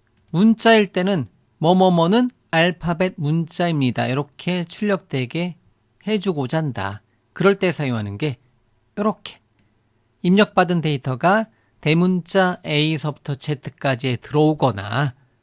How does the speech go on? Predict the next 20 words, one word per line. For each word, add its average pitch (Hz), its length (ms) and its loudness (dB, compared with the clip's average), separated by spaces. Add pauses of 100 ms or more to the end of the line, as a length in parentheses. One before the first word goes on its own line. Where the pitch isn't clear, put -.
(280)
또는 214 280 0 (360)
소문자 208 840 0 (760)
A서부터 160 500 0
Z까지에 147 840 -6
들어오는 151 460 -2
문자다. 143 580 -2
그러면 127 400 -4 (120)
알파벳 156 640 -4
문자라는 143 580 -4
거죠. 95 460 -14
이렇게 185 680 -4 (360)
if 175 280 -4
문을 190 220 0
사용해서 131 540 -2 (600)
입력받은 185 760 0
특정한 190 400 -2
문자가 143 680 -4
알파벳 156 680 -4
문자인지 131 960 -4
아닌지를 135 800 -2